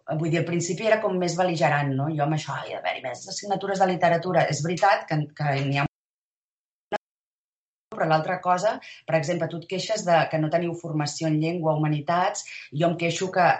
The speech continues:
no hi ha formació en literatura a, a traducció, perquè només poden fer, bé, tenen, tenen, eh, quatre, ci-, quatre, tres, quatre literatures que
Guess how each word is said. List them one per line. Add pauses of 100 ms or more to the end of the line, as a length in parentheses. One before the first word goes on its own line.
no
hi
ha
formació
en
literatura (120)
a, (240)
a
traducció, (360)
perquè
només
poden
fer, (320)
bé, (440)
tenen, (160)
tenen,
eh,
quatre,
ci-,
quatre, (680)
tres,
quatre
literatures
que